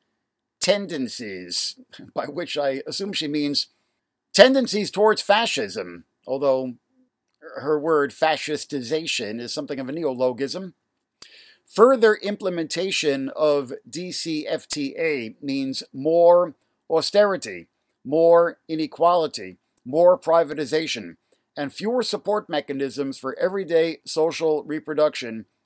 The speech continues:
via access to healthcare, childcare, education, affordable utilities, and food. The privatization of land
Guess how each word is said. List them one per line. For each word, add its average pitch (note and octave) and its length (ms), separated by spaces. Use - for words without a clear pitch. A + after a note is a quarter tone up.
via D#3 300
access D#3+ 440
to B2+ 100
healthcare, E3+ 640
childcare, D#3 680
education, D3 640
affordable D#3 500
utilities, F#3+ 680
and C3 200
food. C#3 440
The D3+ 120
privatization F#3 920
of C#3 160
land C3+ 720